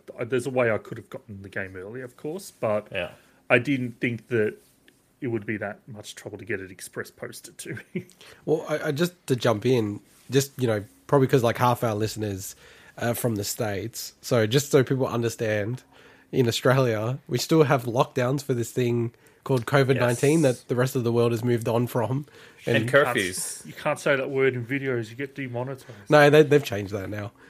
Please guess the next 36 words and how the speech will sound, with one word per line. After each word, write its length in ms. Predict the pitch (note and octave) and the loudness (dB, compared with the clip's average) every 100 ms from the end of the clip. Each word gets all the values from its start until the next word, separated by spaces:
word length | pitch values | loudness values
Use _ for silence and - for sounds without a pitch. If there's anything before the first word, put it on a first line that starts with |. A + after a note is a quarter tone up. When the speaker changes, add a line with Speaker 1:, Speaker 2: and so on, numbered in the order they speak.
| - - | -10 -2
Speaker 2:
Oh, 120 | C3 | 0
you 60 | A2 | 2
Speaker 3:
Um, 220 | A2 G#2 | 2 0
Speaker 2:
can 80 | G#2 | 0
say 100 | G#2 | 0
it 60 | |
now. 160 | C3+ C#3+ | -2 -2
By 160 | C#3+ | 4
the 60 | C#3 | 6
way, 100 | B2 | 6
let, 280 | B2+ C#3+ C#3+ | 4 0 2
let's 240 | C#3 C#3 | -2 -2
not 120 | C3 - | -6 -6
forget 240 | G#2+ G#2+ | -6 -6
the 80 | F2+ | -6
curfews 520 | - G#2 G#2+ F2+ F2 | 0 0 0 -6 -10
as 160 | F2 F2+ | -14 -8
well. 280 | F2+ E2 E2 | -6 -6 -8
We're 80 | F2 | -10
not 160 | F2+ | -10
allowed 180 | E2 F2+ | -8 -10
to 60 | - | -8
go 140 | E2+ | -2
Speaker 3:
Well, 80 | E2 | 2
that's 180 | C#3+ F3 | 2 4
Speaker 2:
outside 140 | E3+ | 2
Speaker 3:
where 80 | C#3 | 2
Speaker 2:
our 40 | C#3+ | 0
Speaker 3:
you 100 | E3 | 0
Speaker 2:
houses 100 | - | 2
Speaker 3:
two 60 | |
Speaker 2:
after 120 | C3 A2+ | 2 0
Speaker 3:
guys 120 | G#2 | -2
Speaker 2:
nine 220 | F2 F2 | -2 -4
Speaker 3:
are. 40 | |
Speaker 2:
o'clock. 320 | G2 F2+ - | -2 -4 -4